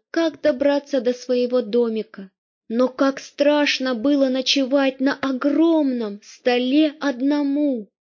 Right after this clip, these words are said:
Малыш дрожал, словно осиновый листочек, от непонятной темноты, мигающего света в окне и сквозняка, свистящего в форточку.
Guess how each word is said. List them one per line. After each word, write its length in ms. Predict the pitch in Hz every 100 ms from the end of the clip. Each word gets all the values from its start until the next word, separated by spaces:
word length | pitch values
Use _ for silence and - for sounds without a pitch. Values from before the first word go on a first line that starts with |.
| _ _ _ -
Малыш 540 | 208 208 208 240 220
дрожал, 680 | 202 220 247 240 262 269 262
словно 480 | 254 - 262 262 269 262
осиновый 720 | 247 - 302 294 285 277 269
листочек, 880 | 277 269 - 277 262 240 - - _ _ _
от 160 | - -
непонятной 720 | 302 320 311 330 330 302 302
темноты, 840 | - 294 285 277 - 254 247 233 _ _ _
мигающего 720 | 262 285 330 339 320 339 320
света 600 | 311 - 247 269 269 269
в 80 | 247
окне 520 | 247 - 247 240 233 - _ _
и 100 | -
сквозняка, 840 | 233 - 247 240 277 285 285 294 247
свистящего 880 | - 220 233 - 247 240 - 226 233
в 60 |
форточку. 840 | - 254 240 - 202 - - 185